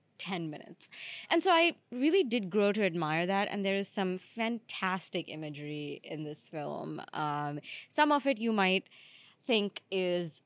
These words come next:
a bit like drone shots and upside down shots. Some people might find, uh, you know, a little trite. I actually thought they were pretty cool. And, you know, there is this thing which, with the donkey, I'm, I'm surprised it was played by seven donkeys, because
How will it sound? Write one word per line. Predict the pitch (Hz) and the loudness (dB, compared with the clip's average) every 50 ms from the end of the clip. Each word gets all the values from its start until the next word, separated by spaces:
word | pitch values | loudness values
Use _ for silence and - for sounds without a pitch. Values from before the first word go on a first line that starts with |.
| - | -2
a | 196 196 | 0 0
bit | 170 147 131 - 180 180 165 - - | 0 -2 -2 0 2 2 2 2 2
like | 185 185 175 165 | 0 0 0 0
drone | 151 170 185 175 175 175 175 180 | 0 2 2 4 4 2 0 0
shots | - - - 180 160 160 160 160 165 165 - | -2 0 2 2 4 4 4 4 2 0 -2
and | 170 175 | -4 -4
upside | 165 160 - - 175 160 165 | -4 -4 -4 -4 -4 -4 -2
down | 165 160 156 160 160 | -4 -4 -4 -4 -6
shots. | 156 - 175 160 151 151 151 156 - - | -6 -6 -4 -4 -2 -4 -4 -6 -6 -6
Some | 180 165 165 | -6 -6 -6
people | - 175 160 - 170 160 | -6 -8 -8 -6 -6 -6
might | 160 170 160 156 - - | -6 -6 -6 -8 -10 -10
find, | - - 165 151 151 147 147 147 151 151 - | -10 -8 -8 -8 -8 -8 -8 -8 -8 -8 -10
uh, | - - - - - - - | -12 -16 -18 -20 -20 -18 -16
you | - - 277 254 | -12 -10 -6 -4
know, | 180 156 151 | -2 -2 -2
a | 151 | -2
little | 156 160 160 160 165 156 | -2 -2 -2 -2 -2 -4
trite. | - - - 208 185 170 165 170 - - _ - | -4 -4 -2 2 4 4 4 4 2 0 _ 0
I | 220 247 262 262 | 0 2 4 4
actually | 262 233 220 - - 208 185 165 - | 4 2 2 0 -4 -6 -6 -6 -8
thought | - - - 160 151 156 - _ _ | -12 -12 -6 -6 -6 -6 -6 _ _
they | - 147 | -8 -6
were | 135 143 151 | -6 -6 -8
pretty | 147 - 160 151 147 - | -8 -8 -8 -8 -8 -8
cool. | - - - 160 151 151 175 226 285 359 - - - - - - - - - _ _ - | -12 -12 -8 -6 -2 0 2 2 2 0 -4 -10 -16 -14 -14 -14 -14 -16 -20 _ _ 4
And, | 190 190 180 175 175 170 165 165 156 - - _ _ _ _ _ _ _ _ _ _ _ _ _ _ | 6 6 6 6 6 4 2 0 -2 -6 -10 _ _ _ _ _ _ _ _ _ _ _ _ _ _
you | 415 453 | -2 0
know, | 508 466 330 | 2 4 4
there | 403 403 415 453 | 6 6 6 4
is | 466 - | 2 2
this | - 466 440 | 0 -2 -2
thing | - - 349 349 339 339 339 320 - - _ _ | -2 0 0 0 0 0 -2 -4 -8 -12 _ _
which, | - 277 311 269 - - - - - _ _ | -4 -2 -2 0 0 -2 -4 -4 -6 _ _
with | - - 240 226 | -4 -4 -2 0
the | 247 294 | -2 0
donkey, | 226 233 247 226 247 302 294 - - 180 | 2 2 2 4 2 2 0 0 2 2
I'm, | 247 240 240 | 2 2 2
I'm | - 208 233 220 | 0 0 0 0
surprised | - 247 226 196 240 233 254 277 262 | 0 -2 -2 -2 0 0 0 2 2
it | 247 | 0
was | 220 208 202 | 0 -2 -4
played | - 220 214 240 202 | 0 2 2 4 4
by | 240 233 | 4 4
seven | 202 - 208 190 190 190 185 | 4 4 4 4 4 2 2
donkeys, | 208 220 247 240 254 226 214 | 2 0 0 0 -2 -4 -2
because | 233 247 339 294 - | 0 0 0 0 -2